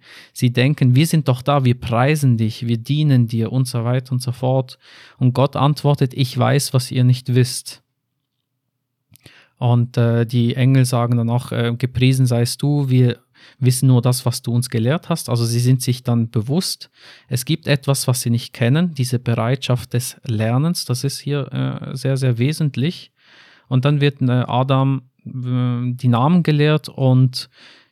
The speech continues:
die Engel müssen sich dann niederwerfen vor Adam. Und, äh, Gott sagt, „Dann habe ich euch nicht gesagt, ähm, dass ich weiß, was ihr nicht wisst.“ Also das ist jetzt, äh, theologisch gesehen auch sehr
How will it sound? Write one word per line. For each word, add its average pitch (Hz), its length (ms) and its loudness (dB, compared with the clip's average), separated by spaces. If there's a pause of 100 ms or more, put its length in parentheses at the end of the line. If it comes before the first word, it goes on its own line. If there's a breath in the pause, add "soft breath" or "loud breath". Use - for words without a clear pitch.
(120)
die 127 80 0
Engel 123 220 4
müssen 123 280 4
sich 117 200 0
dann 110 340 0
niederwerfen 143 720 2
vor 110 280 -4
Adam. 123 420 -2 (420 soft breath)
Und, 117 480 -4
äh, 117 200 -2
Gott 120 200 -2
sagt, 120 240 -4
„Dann 117 100 -2
habe 123 160 2
ich 127 140 -4
euch 120 180 -4
nicht 123 200 -4
gesagt, 117 680 -6 (440)
ähm, 113 200 -4
dass - 460 -6
ich - 260 -8
weiß, 120 300 0
was 117 180 0
ihr 120 140 0
nicht 120 280 -2
wisst.“ - 460 -6 (1120 loud breath)
Also 127 420 2 (520)
das 131 160 2
ist 160 80 0
jetzt, 170 260 -2
äh, 135 240 -4
theologisch 135 720 2
gesehen 143 360 2
auch 131 200 -2
sehr 127 240 2